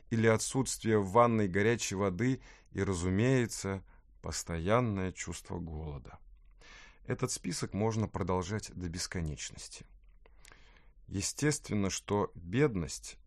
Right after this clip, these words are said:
также сопряжена с непропорционально большим количеством психологических факторов стресса. Отсутствие контроля, отсутствие предсказуемости –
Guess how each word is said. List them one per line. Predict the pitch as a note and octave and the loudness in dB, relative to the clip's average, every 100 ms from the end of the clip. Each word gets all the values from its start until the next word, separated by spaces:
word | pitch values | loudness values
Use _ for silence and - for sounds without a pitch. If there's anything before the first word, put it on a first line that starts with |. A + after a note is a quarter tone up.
| - - | -20 -6
также | A2+ B2+ A2 G2+ | 0 0 0 -2
сопряжена | - D#2+ E2+ E2 G2+ A#2 A2+ | -4 -4 -4 -2 0 2 0
с | - - - - | -2 -6 -10 -6
непропорционально | F#2 G#2 - G2+ - G2+ - G2 G2 A2+ A2+ G#2 | 0 0 -2 -6 -4 -6 -2 0 2 2 2 0
большим | E2+ F#2+ F#2 - - B2+ | 0 0 0 -4 -2 -2
количеством | - E2+ G2+ - - - G2 F#2+ - - - | -2 -4 -4 -6 -10 -6 -6 -6 -14 -20 -14
психологических | - G2 - F2 F2 E2+ C3 - - - - | -6 -6 -4 -2 -2 -4 -6 -6 -8 -10 -8
факторов | - E2+ - - F2+ | -2 -2 -2 -8 -6
стресса. | - - D#2+ C#2+ - - - - - - - - - - | -8 -6 -6 -6 -10 -14 -20 -20 -20 -18 -18 -20 -16 -6
Отсутствие | F#2+ - A#2+ A2 - G#2+ G2+ | -4 -4 -4 -4 -2 -2 0
контроля, | G#2 G2 - G#2 G#2 F#2+ F2+ - - - | 0 -2 0 0 0 -2 -8 -18 -20 -6
отсутствие | F#2 - B2 A#2 - A2 F#2+ | -6 -2 -2 -2 -2 0 0
предсказуемости – | G2+ F#2 - F2+ F2 A#2+ A2 - - G2 | -2 -4 -2 -2 0 0 0 -2 -4 -6